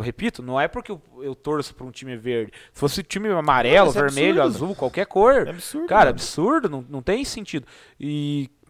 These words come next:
Speaker 1: cara, não tem. E isso é realmente, como o, o Book falou, um dos <laughs> maiores
Speaker 2: Hum.
Speaker 1: absurdos que eu já vi. Cara, não tem como um time, um clube aceitar.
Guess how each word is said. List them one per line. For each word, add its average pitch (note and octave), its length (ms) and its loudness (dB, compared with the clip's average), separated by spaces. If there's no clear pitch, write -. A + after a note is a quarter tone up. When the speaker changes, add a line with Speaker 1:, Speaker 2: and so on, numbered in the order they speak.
Speaker 1:
cara, E3+ 400 4
não B2+ 160 -14
tem. D3+ 300 -2
E E3+ 340 -6
isso C#4 400 -4
é G#3 240 2
realmente, G3 440 2
como F3+ 200 -8
o, C#3+ 340 0
o - 20 -6
Book B2+ 420 -8
falou, C#3+ 400 2
um D3 80 -8
dos D#3 120 -10
<laughs> - 0 -
maiores G3+ 600 4
Speaker 2:
Hum. E4+ 40 2
Speaker 1:
absurdos F#3 500 0
que - 80 -6
eu B3 40 -4
já B3+ 120 4
vi. G#3+ 140 -4
Cara, G#3 200 8
não A3 120 2
tem G#3+ 320 4
como F3+ 300 2
um E3 160 -8
time, D#3+ 280 -12
um D3+ 100 -12
clube D3 260 -6
aceitar. B2+ 420 -4